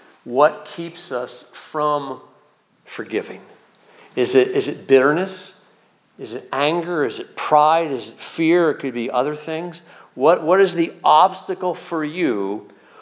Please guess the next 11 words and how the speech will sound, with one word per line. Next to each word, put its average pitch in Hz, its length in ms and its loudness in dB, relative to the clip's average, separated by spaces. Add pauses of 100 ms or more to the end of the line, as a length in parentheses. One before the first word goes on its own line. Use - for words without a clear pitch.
(200)
for 139 640 6
the 120 100 -2
kind 156 500 -2
of 185 100 2
forgiveness 185 760 0
that 143 180 -14
Jesus 147 440 -10
teaches 175 540 -12
in 143 120 -10
this 160 160 -12
parable, 117 600 -4